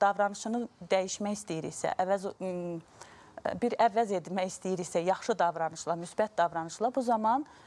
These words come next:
ə, biz onun xarici şərtləri dəyişməliyik. Biz onun davranışlarını deyil, şərtləri dəyişməliyik. Ə, qiymətləndirmə metodu bugün tərbiyə metodlarının içərisində çox vacib, m, hissələrdən biridir. Ə, həmçinin, m, biz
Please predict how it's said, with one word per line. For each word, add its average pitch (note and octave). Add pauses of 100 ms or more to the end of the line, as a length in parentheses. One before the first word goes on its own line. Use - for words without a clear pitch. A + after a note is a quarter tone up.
(220)
ə, F#3+
biz A#3+
onun B3+
xarici A3+
şərtləri G#3+
dəyişməliyik. D#3+
Biz F3+
onun G#3
davranışlarını F#3
deyil, B3+
şərtləri G#3+
dəyişməliyik. D#3+ (640)
Ə, F#3 (180)
qiymətləndirmə B3+
metodu B3
bugün G#3+
tərbiyə G3+
metodlarının F#3
içərisində F#3
çox -
vacib, F3 (120)
m, D#3+
hissələrdən D#3+
biridir. D#3 (480)
Ə, F#3
həmçinin, B3 (140)
m, F#3 (100)
biz A#3